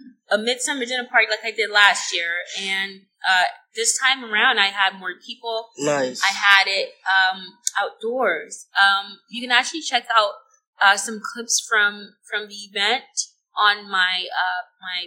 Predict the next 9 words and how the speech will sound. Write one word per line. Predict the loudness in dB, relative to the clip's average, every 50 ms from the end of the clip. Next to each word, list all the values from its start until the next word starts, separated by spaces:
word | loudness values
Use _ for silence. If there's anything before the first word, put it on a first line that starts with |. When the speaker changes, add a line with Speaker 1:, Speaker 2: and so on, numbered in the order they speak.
| -12 _ _ -16
Speaker 1:
business | -14 -14 -12 -12 -12 -14 -14 -10
page, | -8 -6 -6 -6 -6 -8 -12 -20 -20 _ _ _ _ _ _
Wine, | -4 0 2 4 4 4 2
Dine, | 0 0 2 2 2 2 0 -4 -6 -8
et | -6 -2
cetera. | -2 0 0 0 0 -2 -2 -2 0
That's | 0 0 0 -2 -4 -6 -6 -8 _ _ _ _ _ 2
at | 6 6 6 6 4 2 -6 -14 -20 -14 -8
wine, | -4 0 2 4 4 4 2 0 -4 -8